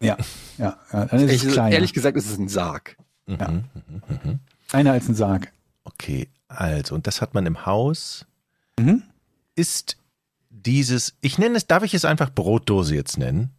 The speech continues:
Speaker 3: Obwohl wir alle wissen, das ist keine Brotdose, aber für mich ist es jetzt einfach Brotdose, mich
Speaker 2: Nenn es
Speaker 3: besser
Speaker 2: doch, wie du willst. Du kannst auch Olaf nennen.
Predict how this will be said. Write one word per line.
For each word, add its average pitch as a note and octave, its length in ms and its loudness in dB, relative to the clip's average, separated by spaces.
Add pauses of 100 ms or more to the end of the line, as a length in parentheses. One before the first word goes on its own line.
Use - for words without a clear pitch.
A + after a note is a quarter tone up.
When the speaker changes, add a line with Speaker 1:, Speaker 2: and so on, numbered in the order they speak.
(100)
Speaker 3:
Obwohl A2 260 2
wir G#2+ 80 4
alle G#2+ 160 2
wissen, G#2+ 180 0
das F#2 100 0
ist F2+ 120 -4
keine G#2 220 2
Brotdose, F#2 540 0 (100)
aber G#2+ 200 2
für G#2+ 140 -2
mich C3 300 0
ist A2+ 100 0
es B2 120 0
jetzt G#2+ 80 -2
einfach A2 200 2
Brotdose, G#2+ 380 0
mich G#2 160 -2
Speaker 2:
Nenn D3+ 160 2
es E3+ 100 2
Speaker 3:
besser C#3+ 140 2
Speaker 2:
doch, B2+ 60 0
wie C#3 60 2
du C#3 140 0
willst. C#3 200 2
Du - 40 -8
kannst C#3 160 0
auch A#2 140 0
Olaf E3 420 4
nennen. F#2 240 -4